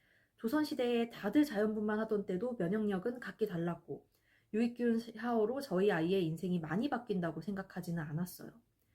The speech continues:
혹시나 자연분만을 못하시는 상황이신 분들이 계신다면 혹여나 죄책감을 절대 가지실 필요가 없다는 이야기도 한번 드리고 싶었어요.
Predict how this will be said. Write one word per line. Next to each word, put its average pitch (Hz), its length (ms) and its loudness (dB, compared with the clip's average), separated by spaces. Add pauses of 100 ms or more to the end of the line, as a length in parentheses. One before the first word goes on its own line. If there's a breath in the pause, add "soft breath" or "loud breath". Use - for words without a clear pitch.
(340 soft breath)
혹시나 302 300 -2
자연분만을 220 680 2
못하시는 277 520 -2
상황이신 254 540 -2
분들이 175 320 -2
계신다면 165 600 -2 (300 loud breath)
혹여나 285 420 2
죄책감을 208 540 -2
절대 190 380 -2
가지실 214 460 -2
필요가 214 260 -2
없다는 240 380 0
이야기도 170 540 -2 (180 loud breath)
한번 262 280 -4
드리고 180 300 0
싶었어요. - 580 -10